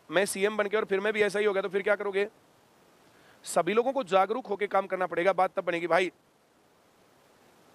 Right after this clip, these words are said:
बहुत बढ़िया,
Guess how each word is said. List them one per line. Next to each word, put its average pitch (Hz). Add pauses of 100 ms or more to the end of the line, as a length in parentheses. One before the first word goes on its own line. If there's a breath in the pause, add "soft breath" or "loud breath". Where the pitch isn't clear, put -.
(3000)
बहुत 180
बढ़िया, 151